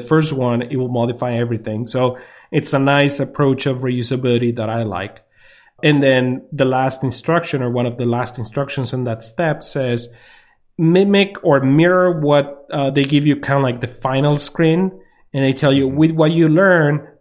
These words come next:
Speaker 1: mimic it." And part of that screen has those bubbles with images, and it has one image that it is the same,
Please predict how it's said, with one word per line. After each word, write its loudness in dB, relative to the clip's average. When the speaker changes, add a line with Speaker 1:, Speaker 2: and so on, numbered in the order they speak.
Speaker 1:
mimic 0
it." -16
And 2
part 0
of -2
that 2
screen 0
has -2
those 2
bubbles 0
with -2
images, 0
and 2
it 2
has 0
one 2
image 0
that 2
it 0
is -2
the -4
same, -2